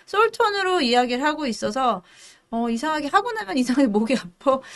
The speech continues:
목이 좀 아프다고 생각했는데, 어, 정말 좀, 어,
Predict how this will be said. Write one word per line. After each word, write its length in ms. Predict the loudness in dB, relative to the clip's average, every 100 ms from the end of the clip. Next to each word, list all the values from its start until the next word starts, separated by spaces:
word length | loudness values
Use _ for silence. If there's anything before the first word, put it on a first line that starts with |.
| -8
목이 180 | -2 2
좀 140 | 4
아프다고 440 | 4 4 2 2 2
생각했는데, 760 | 0 -2 -2 -2 -2 -2 -4 -10 _ -6
어, 120 | -4
정말 320 | -2 -2 -2
좀, 180 | -2 -6 -8 -20 -18 -10
어, 300 | -6 -6